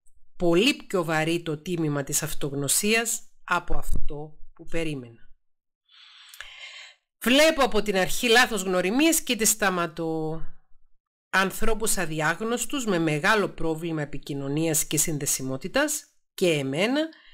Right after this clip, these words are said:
να φεύγω εύκολα από τέτοια νοσηρότητα. Μπράβο, αγάπη μου, εξελίσσεσαι, μπράβο, αυτοπροστατεύεσαι, μπράβο.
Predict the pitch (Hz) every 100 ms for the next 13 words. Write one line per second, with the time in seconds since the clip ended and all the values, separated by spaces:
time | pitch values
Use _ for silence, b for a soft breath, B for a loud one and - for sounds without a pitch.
0 | B 175 160 220 208 196 214 220 - -
1 | 143 139 147 - 135 - 143 135 - 143
2 | 143 - 143 151 170 214 220 180 196 -
3 | 135 131 - - - - - 156 143 196
4 | - - 120 - 123 143 185 269 247 131
5 | 120 _ - - 170 151 - - 147 -
6 | 240 160 - 139 151 208 160 - 131